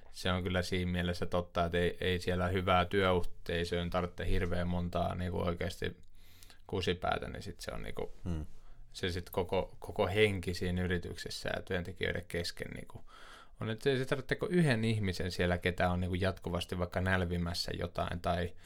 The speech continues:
Speaker 2: Niin.
Speaker 1: puhumassa selän takaa, niin se aiheuttaa semmoisen niinku ilmapiiri sinne, et ei, ja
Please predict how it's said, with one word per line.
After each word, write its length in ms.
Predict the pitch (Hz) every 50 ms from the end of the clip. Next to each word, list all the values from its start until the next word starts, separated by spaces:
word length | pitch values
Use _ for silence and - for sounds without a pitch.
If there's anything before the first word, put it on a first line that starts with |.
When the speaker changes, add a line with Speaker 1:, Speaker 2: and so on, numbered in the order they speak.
| 135
Speaker 2:
Niin. 220 | 131 123 117 110 98
Speaker 1:
puhumassa 500 | - 98 92 95 90 90 90 87 - -
selän 320 | 85 98 98 95 90 87 85
takaa, 480 | - - - - 87 - - 78 - - - - - - - - - - -
niin 320 | - 101 95 95 - - - - 107
se 160 | - 113 101
aiheuttaa 580 | 101 101 95 101 98 92 - - - 92 90
semmoisen 520 | 90 104 95 92 92 92 87 87 90 87 87
niinku 200 | 87 87 90 92
ilmapiiri 640 | 92 90 90 87 85 - - - - - - 87
sinne, 360 | - - - 87 87 82 85
et 120 | 82 - -
ei, 260 | - - - - 95
ja 100 | 92